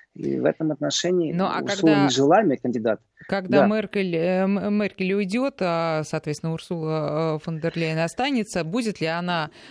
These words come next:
Speaker 2: э, таким, э, ну, с-, серым, не серым, белым кардиналом, и бу-, будет она дальше проводить, э, мысли и идеологию Меркель в жизнь?
Speaker 1: Э, вот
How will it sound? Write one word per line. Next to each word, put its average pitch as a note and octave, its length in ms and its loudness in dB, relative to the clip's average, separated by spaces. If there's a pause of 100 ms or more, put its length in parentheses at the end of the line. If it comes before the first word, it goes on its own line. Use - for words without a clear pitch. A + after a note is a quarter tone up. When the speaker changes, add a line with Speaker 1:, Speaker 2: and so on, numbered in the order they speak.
(140)
Speaker 2:
э, D#3+ 100 -4
таким, D3+ 440 -4
э, D3 60 0
ну, D3 180 -2
с-, C3+ 120 -10 (260)
серым, D#3+ 460 -2
не C3 80 -4
серым, D#3+ 480 -2
белым D#3+ 360 -2
кардиналом, E3+ 760 -2
и D#3+ 200 -2
бу-, D3+ 180 -6
будет F3 260 0
она F3 200 0
дальше F#3 320 -4
проводить, E3 600 -4
э, D3+ 520 0 (320)
мысли D#3 680 -4
и E3+ 160 -2
идеологию D#3+ 540 -2
Меркель D#3 380 -8
в D#3 40 -18
жизнь? D#3 300 -10 (1200)
Speaker 1:
Э, - 40 -14
вот C#3+ 1500 -2